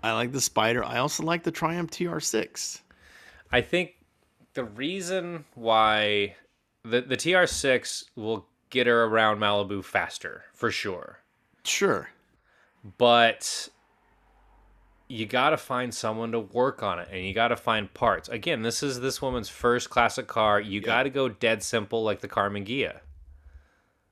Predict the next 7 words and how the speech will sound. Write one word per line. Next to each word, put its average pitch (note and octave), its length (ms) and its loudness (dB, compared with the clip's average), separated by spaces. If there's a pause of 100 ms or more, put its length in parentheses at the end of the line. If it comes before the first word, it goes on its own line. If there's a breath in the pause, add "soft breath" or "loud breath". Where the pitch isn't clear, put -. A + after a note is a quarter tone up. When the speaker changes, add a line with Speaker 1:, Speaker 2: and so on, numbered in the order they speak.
(1600 soft breath)
Speaker 1:
But - 200 0
the B2+ 100 2
Carmen C#3 360 -4
Ghia A2 180 -2
is G2+ 120 -2
so F#2+ 400 -2
slow. - 580 -8